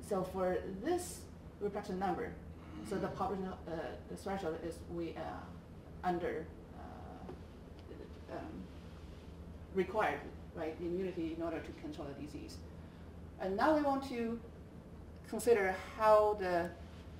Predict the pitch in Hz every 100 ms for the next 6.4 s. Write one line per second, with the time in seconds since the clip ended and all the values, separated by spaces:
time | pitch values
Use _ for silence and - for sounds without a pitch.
0 | - - 170 170 170 170 - - - -
1 | - - - - - - - - - -
2 | - - 185 - - 180 175 180 - 294
3 | 247 185 - 175 170 165 160 - 180 220
4 | 294 170 - - - - 175 175 - -
5 | - 185 190 190 190 180 262 220 190 185
6 | - - - -